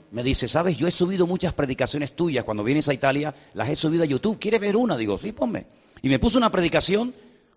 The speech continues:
me sen-, fue una sensación tan extraña, comencé a verme y a oírme en una predicación que di hace dos años en Milán, en una iglesia, y estaba describiendo una situación y un panorama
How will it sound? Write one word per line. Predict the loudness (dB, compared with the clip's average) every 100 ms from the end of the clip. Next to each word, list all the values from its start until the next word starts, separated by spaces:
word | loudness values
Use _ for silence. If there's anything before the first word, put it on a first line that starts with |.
| _ -12
me | -6
sen-, | -4 -2 -4 -6
fue | -6 -2
una | 2 2
sensación | 0 0 0 2 2
tan | 2 2
extraña, | 2 2 2 2 -2 -6 -20 -20 -20 -2
comencé | 4 6 6 6 6
a | 8
verme | 8 6 6 4
y | 6
a |
oírme | 8 6 4 2 0 -2 -16 _ _ _ _ _ _ _ _ _ _ _
en | 0 4
una | 4
predicación | 4 0 0 0 -2
que | 0
di | 2
hace | 2 4
dos | 2 4
años | 6 8 6 4 4
en | 4
Milán, | 4 6 4 0
en | -2
una | -2 0
iglesia, | 0 0 0 -2 -8 -20 _ _ _ -20 -20 _
y | 2
estaba | 2 2 2 4 4
describiendo | 4 2 0 2 6 8 8 6 2 0 -4 -2
una | 2 4 2
situación | 0 0 2 2 4 4 6
y |
un | 4 2
panorama | 2 2 4 4 6 4 2 -2